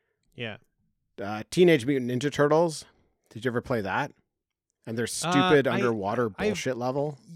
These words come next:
Speaker 1: Yeah, I've briefly played that original one. Uh, not a lot. Not a lot, though.
Speaker 2: Well, the second level is just not fair.
Speaker 1: Okay, yeah.
Speaker 2: Ninja Gaiden was another one. I don't know if you played that. Um,
Speaker 1: I've played that a bit, yeah.
Speaker 2: really, like, hard, punishing game,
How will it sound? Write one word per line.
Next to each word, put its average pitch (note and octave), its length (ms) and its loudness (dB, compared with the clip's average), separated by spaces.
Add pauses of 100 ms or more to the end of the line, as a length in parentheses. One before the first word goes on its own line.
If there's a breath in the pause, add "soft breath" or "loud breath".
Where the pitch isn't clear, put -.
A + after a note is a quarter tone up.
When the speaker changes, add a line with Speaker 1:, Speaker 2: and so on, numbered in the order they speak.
(120)
Speaker 1:
Yeah, F#3+ 340 2
I've E3+ 360 -4
briefly G3 520 -2
played D#3+ 520 -2
that D3 200 0
original C3+ 540 -4
one. A2+ 380 -6
Uh, A#2+ 480 -8
not D#3 340 -2
a D#3+ 80 -2
lot. A#2 320 -4
Not D3 160 -6
a C#3 40 -4
lot, G#2 280 -8
though. - 180 -20 (460)
Speaker 2:
Well, C3 100 -2
the A#2+ 100 -2
second C#3 300 2
level A2 220 0
is G2+ 100 -12
just G#2+ 160 -8
not G#2+ 340 -6
fair. D#2+ 500 -10 (580)
Speaker 1:
Okay, C3 400 -4 (140)
yeah. A#2+ 240 -12 (1080)
Speaker 2:
Ninja D3 320 4
Gaiden C3 380 4
was D3 160 2
another D3+ 280 4
one. D#3+ 240 4
I C#3+ 60 0
don't A#2+ 120 -4
know A2+ 80 -4
if A2 120 -8
you A#2+ 60 -6
played A2 240 -4
that. G#2 360 -2
Um, A2 460 -4 (200)
Speaker 1:
I've C#3 380 -4
played C#3+ 220 -6
that C3 140 -2
a A#2 40 -4
bit, A2 240 -8
yeah. G#2+ 320 -8
Speaker 2:
really, D#3+ 440 2
like, C#3+ 260 4
hard, C3 760 0
punishing B2 540 -2
game, C#3+ 500 -2